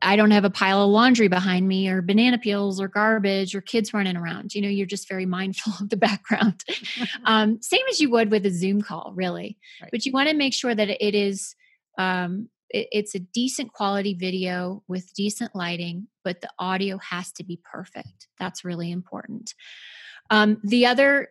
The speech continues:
Speaker 1: components are you need a great thumbnail, and that's easy to throw away. People are like, "Eh, thumbnail, wha-, whatever." Um, thumbnail is like a book cover. It's a really big deal. I mean, that's why I have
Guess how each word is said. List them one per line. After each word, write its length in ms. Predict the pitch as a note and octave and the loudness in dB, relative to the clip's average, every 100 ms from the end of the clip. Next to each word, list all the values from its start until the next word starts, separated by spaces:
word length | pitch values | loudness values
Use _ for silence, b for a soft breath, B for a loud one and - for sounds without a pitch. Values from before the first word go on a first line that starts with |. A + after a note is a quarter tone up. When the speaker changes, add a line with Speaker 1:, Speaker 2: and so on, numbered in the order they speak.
| - | -2
Speaker 1:
components 800 | B3 A#3 A#3 G#3+ A3+ B3+ C4+ - | 2 2 2 2 4 2 0 -2
are 200 | G#3+ G#3+ | 2 4
you 200 | A3+ G#3+ | 4 2
need 340 | G3+ G3 G3+ G#3+ | 2 2 0 0
a 80 | - | -4
great 400 | F#3 F#3+ F#3+ F#3 _ | -4 -2 -2 -2 _
thumbnail, 580 | - F#3+ F#3+ A3+ C4+ C#4 | -6 -2 2 2 2 -2
and 180 | - G3+ | -2 0
that's 280 | G3 G#3 - | 0 -4 -10
easy 240 | - G3+ G#3 | -4 -2 -2
to 100 | F#3+ | -4
throw 300 | F#3 F#3+ F#3 | -4 -2 -2
away. 340 | F3+ F3+ A3+ A#3+ G#3+ G#3+ G#3+ _ _ _ | 0 0 0 -2 -8 -12 _ _ _ _
People 160 | G3+ G3 | -16 -10
are 60 | F#3 | -8
like, 240 | F#3 G#3+ | -8 -8
"Eh, 300 | E4 D#4+ C#4 A3+ | -10 -8 -8 -6
thumbnail, 240 | G3+ G#3 | -4 -4
wha-, 160 | F#3 F#3 - | -4 -8 -8
whatever." 360 | F#3 F3+ F#3 - B B B B | -8 -6 -8 -10 B B B B
Um, 240 | G#3 G3+ - | 0 0 2
thumbnail 400 | B3 B3+ D4 C4 | 2 4 4 2
is 220 | A3 G#3 | 2 2
like 220 | G#3 G3+ G3+ | 2 0 -2
a 20 | |
book 220 | E3+ F#3+ | -6 -6
cover. 400 | G#3+ A3+ C4 C4+ - | -4 -2 -4 -6 -4
It's 200 | A3+ A3+ | -4 -2
a 140 | G#3 F3+ | -8 -6
really 560 | G3+ G3 G3 G3 G3+ G#3 | -4 -2 -2 -2 -4 -6
big 180 | F#3+ F3+ | -6 -6
deal. 300 | E3+ F3+ G#3 | -6 -4 0
I 20 | |
mean, 180 | A3 G3 | 2 2
that's 320 | G3+ A#3 - | 0 -2 -6
why 360 | A3 G#3 G3 G3+ | -6 -2 -2 -2
I 160 | F#3+ G3 | -4 -6
have 300 | G3 F#3+ | -6 -8